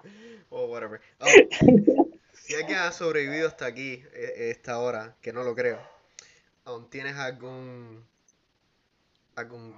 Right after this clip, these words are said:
Speaker 1: grupo de Facebook o quieres que te sigan en algún lado? No sé, lo, lo que tú quieras.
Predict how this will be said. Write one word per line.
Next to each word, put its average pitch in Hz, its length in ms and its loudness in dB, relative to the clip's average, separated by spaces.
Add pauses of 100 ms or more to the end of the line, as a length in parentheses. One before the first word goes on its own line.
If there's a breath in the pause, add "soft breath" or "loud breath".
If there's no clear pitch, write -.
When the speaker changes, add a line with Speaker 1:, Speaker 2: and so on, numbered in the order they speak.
Speaker 1:
grupo 139 440 -14
de 135 100 -12
Facebook 135 720 -14 (120)
o 110 260 -20
quieres 113 240 -14
que 113 200 -18
te 107 180 -20
sigan 139 500 -20
en 123 120 -18
algún 120 420 -20
lado? 120 520 -18
No 113 120 -20
sé, - 140 -20 (120)
lo, 113 220 -20
lo 110 80 -20
que 110 80 -14
tú 107 100 -20
quieras. 107 240 -20